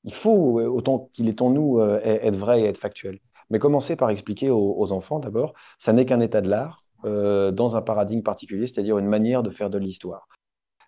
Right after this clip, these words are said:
Euh, il y a plusieurs manières de faire de l'histoire, plusieurs manières de faire des mathématiques. Voilà celle qu'on a. Et pourquoi est-ce qu'on a choisi celle-là ?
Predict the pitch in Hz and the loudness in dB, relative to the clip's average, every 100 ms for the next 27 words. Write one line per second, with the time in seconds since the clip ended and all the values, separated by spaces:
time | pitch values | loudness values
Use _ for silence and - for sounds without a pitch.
0 | - 107 92 90 92 92 - 147 139 95 | -4 2 4 4 2 -2 0 2 4 2
1 | 95 87 90 92 90 90 87 92 - 147 | -2 -4 -4 -4 -6 -6 -8 -10 -4 0
2 | 139 113 101 92 90 87 92 92 87 98 | 4 4 2 -2 -4 -4 -6 -6 -8 -14
3 | 92 - - 98 120 120 120 104 104 90 | -18 -20 -8 0 2 2 -2 -4 -6 -6
4 | 76 95 110 147 123 117 110 - 101 101 | -6 -8 -2 0 0 -2 -2 -4 -8 -2
5 | 104 92 | -2 -2